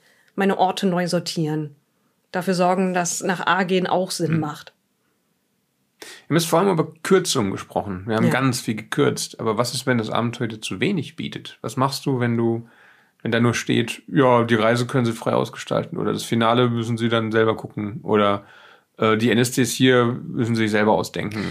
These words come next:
Speaker 2: oder „Einen Stadtplan können wir aus Platzgründen nicht anbieten.“
Speaker 1: Eine scharf formulierte E-Mail an den
Speaker 2: <laughs>
Speaker 1: Herausgeber schreiben.
Speaker 2: Ja.
Speaker 1: Nein, das habe ich noch nie gemacht. Äh, mich ärgern mache ich dann als erstes.
Speaker 2: Du machst eine Rezension in dem Fall.
Speaker 1: In dem, <laughs> das ist fast noch gemeiner, ja. Das ist ein öffentlicher Brief.
Speaker 2: Ja.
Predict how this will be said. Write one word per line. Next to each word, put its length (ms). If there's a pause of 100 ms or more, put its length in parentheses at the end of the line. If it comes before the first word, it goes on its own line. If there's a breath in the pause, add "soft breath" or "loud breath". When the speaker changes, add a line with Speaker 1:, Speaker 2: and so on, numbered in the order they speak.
Speaker 2:
oder 140
„Einen 160
Stadtplan 400
können 180
wir 60
aus 100
Platzgründen 440
nicht 160
anbieten.“ 460
Speaker 1:
Eine 180
scharf 340
formulierte 540
E-Mail 540
an 180
den 80
Speaker 2:
<laughs> 220
Speaker 1:
Herausgeber 460
schreiben. 260
Speaker 2:
Ja. 120
Speaker 1:
Nein, 160
das 120
habe 100
ich 60
noch 100
nie 80
gemacht. 260 (400 loud breath)
Äh, 280 (240 loud breath)
mich 200
ärgern 340
mache 180
ich 80
dann 120
als 140
erstes. 480
Speaker 2:
Du 80
machst 240
eine 100
Rezension 440
in 60
dem 140
Fall. 220 (160)
Speaker 1:
In 80
dem, 180 (260)
<laughs> 260
das 180
ist 120
fast 200
noch 100
gemeiner, 420
ja. 280
Das 180
ist 140
ein 100
öffentlicher 500
Brief. 480
Speaker 2:
Ja. 220